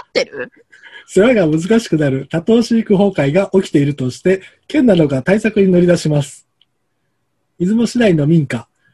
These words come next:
Speaker 2: 八畳二間の空間で犬がすし詰めの状態になっていました。その数実に百六十四匹。ペットが過剰に繁殖し、世話が難しくなる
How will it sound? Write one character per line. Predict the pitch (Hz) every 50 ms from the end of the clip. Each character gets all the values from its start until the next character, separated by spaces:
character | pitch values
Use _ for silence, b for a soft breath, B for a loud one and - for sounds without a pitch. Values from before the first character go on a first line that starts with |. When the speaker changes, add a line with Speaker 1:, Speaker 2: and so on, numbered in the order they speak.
| _ _ _ _ _
Speaker 2:
八 | _ - 185 - - 277
畳 | 240 220 185
二 | 160 - - 202
間 | 190 185
の | 160 143 131
空 | - 151 147
間 | 139 - 143 135 135
で | 135 147 156 160 _ -
犬 | 160 165 214 285 220
が | 156 131
す | - - - 151
し | - 254
詰 | 240 277 254 269
め | 247 233
の | 226 208
状 | 175 196 196 190
態 | - 196 180 185
に | 180
な | 180 190
っ | 180
て | - -
い | 143 123
ま | 120 127
し | - -
た。 | - - - - _ _ _ _ _ _ _ _ _ _ _ _ _ _ _ _ _ _ _ _ b b b b
そ | b - 214
の | 240
数 | 254 262 233 180 156 143
実 | 143 165 175 170 - 190
に | 202 185 175 151 139 - _ _ -
百 | - 180 180 - 262 233
六 | 254 226 - 226
十 | 202 226 214
四 | 196 220 262 240 175
匹。 | - - - 139 131 - _ _ _ _ _ _ _ _ _ _ _ _ _ _ _ _ _ _ _ _ _ _ _
ペ | - 247
ッ | 247 -
ト | 214 190
が | 165 151
過 | - 156
剰 | 151 175 196 196
に | 185 180
繁 | - 185 180
殖 | 175 165 - 156 147
し、 | - - 202 202 - B B B B
世 | B - 185
話 | 226
が | 254 220 160 143
難 | 143 147 151 175 247 247
し | 220
く | - -
な | 156 156 147 123
る | 120 127